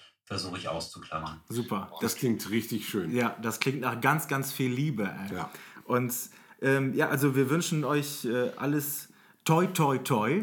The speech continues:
Speaker 3: Wir hoffen, dass wir uns sehen. So.
Speaker 2: Genau, ja. Also Chris sagte schon, er ist ohnehin dabei. Der wäre auch letztes, oder let-, ja, letztes Jahr wäre, wärst du auch, auch eh gekommen.
Speaker 3: Ja.
Speaker 2: Ähm, wir,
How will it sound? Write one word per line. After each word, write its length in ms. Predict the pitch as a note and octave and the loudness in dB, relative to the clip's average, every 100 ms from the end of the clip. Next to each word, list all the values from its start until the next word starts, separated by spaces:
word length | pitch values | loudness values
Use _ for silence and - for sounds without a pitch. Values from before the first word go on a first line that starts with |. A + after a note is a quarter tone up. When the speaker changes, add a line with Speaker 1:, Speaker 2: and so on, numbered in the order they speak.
| - | 0
Speaker 3:
Wir 240 | A#2+ B2 | 4 6
hoffen, 240 | C#3 D3 | 6 4
dass 140 | C3+ A2+ | 2 4
wir 80 | C3 | 4
uns 160 | A#2 | 4
sehen. 340 | A2+ C#3 - - - - | 6 4 2 -4 -16 -2
So. 100 | B2+ | 4
Speaker 2:
Genau, 420 | A2 A2 E3 - - | 6 6 2 -2 -2
ja. 340 | G#2+ C#3+ G3+ - _ - | 2 2 -2 -14 _ -6
Also 380 | A#2+ B2 B2+ - | -2 2 2 0
Chris 260 | - D3+ D3 | -2 0 2
sagte 280 | C#3+ D3 | 0 0
schon, 240 | C#3+ D3+ D3 | 0 2 2
er 140 | G#2+ | 0
ist 100 | A#2 | 0
ohnehin 340 | A#2 B2 A#2 E3 | 0 0 2 2
dabei. 320 | E3 D#3 D#3+ | 0 0 2
Der 220 | C3+ B2 | 0 0
wäre 160 | B2+ B2 | 0 0
auch 160 | B2 | 0
letztes, 500 | A#2+ C#3 - C#3+ - | -2 -4 -4 -6 -6
oder 280 | A2 G#2 G2+ G#2+ | -4 -2 -2 -2
let-, 200 | A#2 C3+ | -4 0
ja, 120 | G#2+ | 2
letztes 360 | A2 C#3+ C#3+ | 2 0 -2
Jahr 160 | D3 C3 | -2 0
wäre, 240 | A#2+ A#2 G#2+ | 0 -2 -2
wärst 220 | A2+ - | -4 -4
du 80 | A2 | -4
auch, 200 | G2 - | -6 -8
auch 160 | G2 - | -8 -6
eh 140 | C3+ | -2
gekommen. 420 | C3+ C3+ C#3 C#3 | -4 -2 -2 0
Speaker 3:
Ja. 200 | F#2+ E2+ - - - - - | -2 -2 -6 -16 -18 -16 -2
Speaker 2:
Ähm, 480 | A#2 A#2 A2+ A2+ A2 _ _ _ _ _ - - - _ | 2 2 2 0 -4 _ _ _ _ _ -16 -16 -20 _
wir, 280 | A#2 A#2 | 2 2